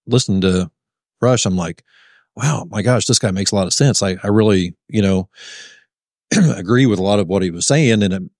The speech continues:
and so it, that was an early nineteen-year-old me realizing, "Wow,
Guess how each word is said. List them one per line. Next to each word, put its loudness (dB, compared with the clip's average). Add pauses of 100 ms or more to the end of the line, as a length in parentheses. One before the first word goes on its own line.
and -6
so 2
it, 2 (520)
that 0
was -2
an 0
early 0 (540)
nineteen-year-old 0
me 2
realizing, 0 (240)
"Wow, -4